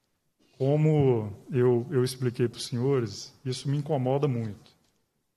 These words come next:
Porque uma pessoa de bem passar por isso é muito ruim,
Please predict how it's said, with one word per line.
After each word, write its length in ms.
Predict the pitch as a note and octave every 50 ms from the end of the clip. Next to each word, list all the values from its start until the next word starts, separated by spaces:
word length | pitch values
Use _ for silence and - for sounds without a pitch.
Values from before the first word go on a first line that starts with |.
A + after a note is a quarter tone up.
| _ _ _ _ _ -
Porque 240 | B2 A2 - C3
uma 160 | C3 C3 C#3+ C#3+
pessoa 560 | C#3 D#3+ D3 C3 - - - D3+ D#3 E3 E3
de 120 | D3 D#3+
bem 420 | D3 A#2+ A#2+ B2 B2 A#2 A2+ G#2+ G#2+ - -
passar 300 | C3+ A#2 - - D3 C3+
por 220 | A2+ A#2 A#2 A#2
isso 520 | B2+ D3 D#3 C3 - - - - - _ _ _ _ _ _ _ _ _ _ _ _ _ _ _ _ _ _ _ _ _ -
é 80 | B2+
muito 320 | B2 C3 C#3 D#3 E3 - D#3+
ruim, 360 | D#3+ D3 B2+ A2+ G#2 G2+ F#2+